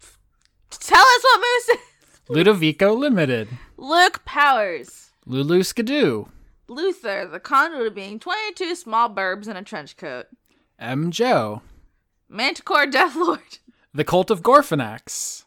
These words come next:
Speaker 2: Is that person's name? I didn't write it down.
Speaker 1: Matt Collier.
Speaker 2: Is it Collier? You wouldn't say Collier? The
Speaker 1: Collier, Collier, Collier, Collier.
Speaker 2: The county you're from?
Speaker 1: Um, excuse me, bitch. I'm from Lee County. Saying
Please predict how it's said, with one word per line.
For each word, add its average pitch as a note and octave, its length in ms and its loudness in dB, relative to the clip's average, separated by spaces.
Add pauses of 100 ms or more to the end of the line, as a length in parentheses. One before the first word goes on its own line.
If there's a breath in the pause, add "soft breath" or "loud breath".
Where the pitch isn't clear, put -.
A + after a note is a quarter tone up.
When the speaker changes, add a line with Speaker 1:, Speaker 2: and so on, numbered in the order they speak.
(120)
Speaker 2:
Is A#2+ 80 -14
that A2 160 -10
person's A2+ 340 -16
name? A2+ 100 -14
I A2+ 40 -14
didn't G#2+ 140 -16
write A2+ 160 -16
it B2 40 -18
down. C3 220 -18 (380)
Speaker 1:
Matt D#4+ 380 4
Collier. G3 680 -2 (480)
Speaker 2:
Is C#3+ 120 -6
it F#3+ 120 -4
Collier? D#3+ 640 -2
You E3 100 -2
wouldn't D3 160 -2
say D3 100 -4
Collier? F3+ 600 -4
The C#3 280 -4 (120)
Speaker 1:
Collier, A#3+ 500 -4
Collier, A3+ 880 -8 (140)
Collier, A3+ 760 -14
Collier. G3 720 -16
Speaker 2:
The - 100 0
county D#3 360 -2
you're C#3+ 200 -2
from? C#3+ 500 -4 (1160 loud breath)
Speaker 1:
Um, G#3 440 -2
excuse E3 440 -18
me, D#3+ 80 -16
bitch. E3+ 240 -12
I'm F3 140 -12
from F3 200 -14
Lee C#3 140 -18
County. F3 500 -16 (800)
Saying F3 640 -6